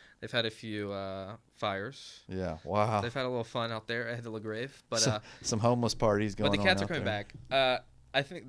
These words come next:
Speaker 1: they're pro-, they're hoping next year, I think, at worst, two years.
Speaker 2: Yeah.
Speaker 1: Uh, but they're in the process of coming back, and we're actually getting another team in Dallas at
Speaker 2: Okay.
Speaker 1: Rivershawn Park.
Speaker 2: Rivershawn Park.
Speaker 1: Rivershawn
Speaker 2: I'm
Speaker 1: Park is right in downtown.
Speaker 2: Uh, Fort Worth or Dallas?
Speaker 1: Dallas.
Speaker 2: Okay.
Speaker 1: So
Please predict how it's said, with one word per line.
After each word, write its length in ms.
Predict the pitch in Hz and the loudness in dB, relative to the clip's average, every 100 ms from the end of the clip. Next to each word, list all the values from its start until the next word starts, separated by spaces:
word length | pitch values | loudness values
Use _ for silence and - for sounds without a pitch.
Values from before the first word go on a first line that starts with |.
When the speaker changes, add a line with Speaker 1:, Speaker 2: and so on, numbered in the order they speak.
| 131 | -2
Speaker 1:
they're 160 | 147 151 | 0 0
pro-, 180 | 135 143 | -2 -2
they're 100 | 139 | 0
hoping 300 | 156 165 160 | 0 -2 -4
next 240 | 156 - | -6 -4
year, 120 | 147 | 0
I 80 | 120 | 0
think, 200 | 123 117 - | 0 -4 -2
at 160 | 110 | -2
worst, 380 | 107 113 123 - | -2 -6 -6 -10
two 100 | 127 | -8
years. 480 | 107 107 113 - - - | -6 -6 -8 -10 -16 -4
Speaker 2:
Yeah. 200 | 90 82 - | -4 -4 -6
Speaker 1:
Uh, 140 | 110 104 | -6 -4
but 160 | 113 | -2
they're 120 | 131 | -2
in 60 | 127 | -2
the 60 | 113 | -2
process 400 | 117 107 120 123 | -4 -4 -6 -12
of 80 | |
coming 180 | 120 120 | -8 -6
back, 280 | 117 120 117 | -2 -4 -4
and 100 | 113 | -6
we're 100 | 127 | -2
actually 220 | 131 - | -2 -4
getting 140 | 117 110 | -4 -4
another 260 | 107 120 | -4 -6
team 300 | 117 - 107 | -8 -10 -12
in 180 | 101 104 | -12 -10
Dallas 640 | 104 110 98 101 - - - | -6 -4 -4 -6 -10 -14 -8
at 100 | 104 | -6
Speaker 2:
Okay. 80 | 101 110 | -2 -2
Speaker 1:
Rivershawn 320 | 98 107 95 | -4 -8 -10
Park. 320 | 101 85 - - _ - - | -12 -14 -18 -20 _ -16 2
Speaker 2:
Rivershawn 680 | 104 107 101 - 101 101 | 2 4 2 2 2 0
Park. 400 | - 101 107 107 - - - - | 0 0 0 -2 -10 -20 -14 -6
Speaker 1:
Rivershawn 240 | 156 165 | 2 2
Speaker 2:
I'm 60 | 131 | 2
Speaker 1:
Park 240 | 135 123 | -2 -4
is 120 | 117 | -6
right 220 | 113 117 | 0 2
in 80 | 120 | 2
downtown. 460 | 104 101 98 82 - - - - | -2 -4 -6 -12 -14 -18 -14 -4
Speaker 2:
Uh, 520 | 98 87 80 71 67 52 50 - _ - - - - | 0 0 -2 -4 -6 -10 -14 -20 _ -20 -20 -18 -4
Fort 180 | 113 | -2
Worth 240 | 110 120 117 | 0 0 -2
or 80 | 90 | -2
Dallas? 360 | 85 76 80 | -2 -4 -6
Speaker 1:
Dallas. 520 | - 101 80 98 - 101 | -6 -4 -8 -14 -10 -6
Speaker 2:
Okay. 260 | 90 87 - | -4 -4 -6
Speaker 1:
So 300 | - 131 | -10 -8